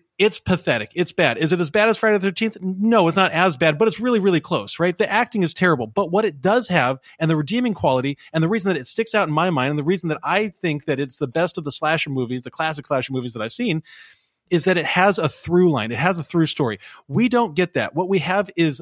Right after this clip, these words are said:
literally no reason to throw a bunch of people up on screen and have them get picked off one by one. And what we don't even get, and I've been saying this all podcast now, is we don't get any suspense. We don't get any mystery. We don't get any whodunit.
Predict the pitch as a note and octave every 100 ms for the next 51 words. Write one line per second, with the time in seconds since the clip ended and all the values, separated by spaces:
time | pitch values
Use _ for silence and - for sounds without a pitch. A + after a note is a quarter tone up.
0 | - C3+ F3 G#3+ G3 E3 C#3 D3 G3+ A3
1 | E3+ B2+ C#3+ E3+ - _ _ E3 D3 -
2 | E3 C#3 D3 F#3 F#3+ F3 F3+ D3+ D3 D#3
3 | C#3 D3 C#3 D#3 C3+ E3 F#3 F3 - F3
4 | D3 D#3 C#3+ D3+ E3+ E3+ C3+ B2+ C3+ -
5 | - D#3+ D3+ D#3+ D#3+ F3+ A#3 A#3+ E3 B2+
6 | B2+ - C#3 C3+ C3 - F#3+ D#3+ - D#3
7 | F3 D#3+ - F#3 G3+ - A2+ A2+ B2 C3+
8 | - - C#3 F#3+ A3 F#3+ D#3+ F#3 G#3+ F#3
9 | - D3+ G#2 D3+ D#3+ D#3+ E3 G#3+ F3+ D3+
10 | - C3+ F#3 D3+ F#3 G3 D3 - G3 C#3+
11 | C3 F3